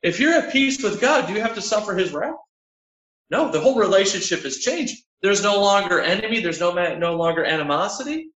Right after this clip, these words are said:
It's now, there's now been a reconciliation that's gone on between the two parties. There is now peace. And we know what's happened in that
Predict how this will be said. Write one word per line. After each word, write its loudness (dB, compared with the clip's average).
It's 2
now, 4
there's 4
now 4
been 2
a 4
reconciliation 0
that's -2
gone -2
on -2
between -6
the -4
two -2
parties. 2
There 4
is 2
now -2
peace. -8
And 4
we 2
know 4
what's 4
happened 2
in -2
that -2